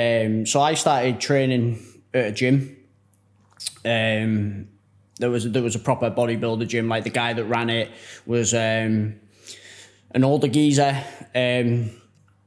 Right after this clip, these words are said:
been Mister Universe and all that kind of stuff. So it was one of them gyms, all the bodybuilders, um,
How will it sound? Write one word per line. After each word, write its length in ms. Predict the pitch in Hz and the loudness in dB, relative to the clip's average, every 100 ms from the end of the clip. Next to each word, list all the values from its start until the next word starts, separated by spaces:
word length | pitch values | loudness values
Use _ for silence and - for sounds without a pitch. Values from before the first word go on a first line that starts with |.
| _ _ - 135 | _ _ -8 0
been 220 | 127 127 | 2 4
Mister 220 | 117 120 | 2 0
Universe 760 | 117 117 110 120 117 - - - | -2 0 0 0 0 0 -4 -4
and 80 | 120 | 0
all 120 | 113 | 0
that 120 | 110 | 0
kind 160 | 110 110 | -2 0
of 40 | |
stuff. 120 | 139 | 0
So 100 | 135 | 4
it 40 | 175 | 4
was 100 | 175 | 4
one 140 | 160 | 2
of 140 | 131 120 | 2 0
them 140 | 120 | 2
gyms, 60 | 151 | 2
all 120 | 147 | 2
the 80 | 131 | 2
bodybuilders, 760 | 131 113 123 120 120 117 - | 0 2 0 2 0 0 -2
um, 580 | - 120 113 113 113 104 | -2 -2 0 0 0 -2